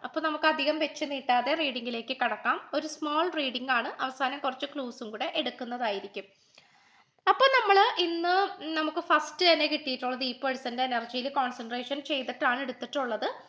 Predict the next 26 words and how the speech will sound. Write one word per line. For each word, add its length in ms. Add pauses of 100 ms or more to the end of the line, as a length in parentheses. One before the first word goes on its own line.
(180)
നിങ്ങളുടെ 340
എനർജി 380
അത്ര 300
എടുത്തിട്ടില്ല, 640
ഈ 120
പേഴ്സന്റെ 580 (100)
തന്നെയാണ്. 600 (840)
ഈ 40
ഒരു 480
എനർജിയാണ്, 480
ഐ 160
വി 140
എന്ന് 200
പറയുന്ന 360
എനർജിയാണ് 600
കിട്ടിയിട്ടുള്ളത്. 760
ഈ 100
പേഴ്സണെ 680 (100)
സംബന്ധിച്ചിടത്തോളം 920
പ്രശ്നങ്ങളുടെ 600
നടുവിലൂടെയാണ് 920
ഈ 100
വ്യക്തി 280
ഇപ്പോൾ 140
പോയിക്കൊണ്ടിരിക്കുന്നത്. 1000 (800)
അല്ലെങ്കിൽ 340